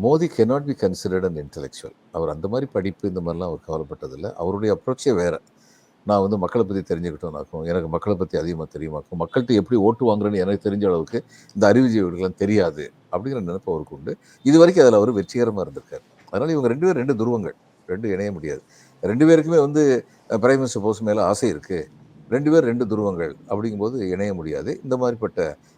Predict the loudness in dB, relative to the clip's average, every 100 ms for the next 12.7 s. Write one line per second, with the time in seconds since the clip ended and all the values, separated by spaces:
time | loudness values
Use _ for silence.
0 | _ -8 0 2 4 2 0 -4 -4 -4
1 | -4 -6 -6 -6 -8 -10 -14 -20 _ _
2 | -2 -2 0 -2 -2 0 0 0 -4 -6
3 | -8 -6 -6 -6 -6 -2 -2 -2 -4 -4
4 | -4 -4 -4 -6 _ _ _ -4 -2 0
5 | -2 -2 -6 -8 -12 _ _ -6 -4 0
6 | 0 2 0 -2 -4 -8 -8 -6 -4 -4
7 | -4 -6 -6 -12 -8 -8 -6 -6 -8 -12
8 | -10 -10 -12 _ _ _ _ -10 -8 -4
9 | 4 6 6 2 0 0 0 0 0 0
10 | -2 -6 -2 0 0 2 2 2 0 0
11 | 0 0 -2 -6 -14 -10 -4 -2 -2 0
12 | 0 0 -2 -4 2 0 0